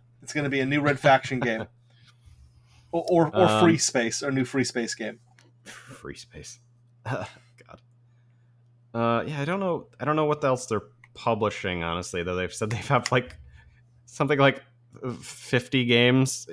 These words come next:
Speaker 2: currently in development, or a hundred, like, an absurd number, like, that they're ready to publish. And they did buy up a tremendous amount of I Ps. Like, they're basically, like, the,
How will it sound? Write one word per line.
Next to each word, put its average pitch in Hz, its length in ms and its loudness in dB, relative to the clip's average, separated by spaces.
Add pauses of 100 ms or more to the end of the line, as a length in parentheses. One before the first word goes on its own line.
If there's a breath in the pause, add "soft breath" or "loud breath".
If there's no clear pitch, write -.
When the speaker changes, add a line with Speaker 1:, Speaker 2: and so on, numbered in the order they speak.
Speaker 2:
currently 143 320 0
in 143 100 0
development, 147 380 2
or 101 100 4
a 90 60 2
hundred, 120 380 0
like, 104 120 -4
an 95 100 -6
absurd 113 600 0
number, 107 500 2 (240)
like, 107 220 -6 (220)
that - 120 -12
they're 95 220 0 (840)
ready 104 220 2
to 101 80 0
publish. 107 560 -2 (400 soft breath)
And 107 120 0
they 107 80 2
did 107 240 0
buy 107 220 6
up 107 260 2
a 95 260 -2
tremendous 98 720 -2
amount 104 220 0
of 101 40 2
I 101 140 2
Ps. 107 560 -6
Like, 98 180 -2
they're 107 200 2
basically, 107 580 2
like, 92 280 -4
the, 82 320 -2